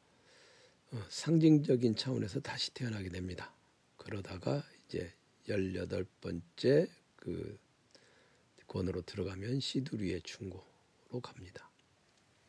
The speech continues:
여행이 끝날 무렵에 필멸의 인간인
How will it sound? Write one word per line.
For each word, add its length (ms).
여행이 320
끝날 320
무렵에 520
필멸의 520
인간인 500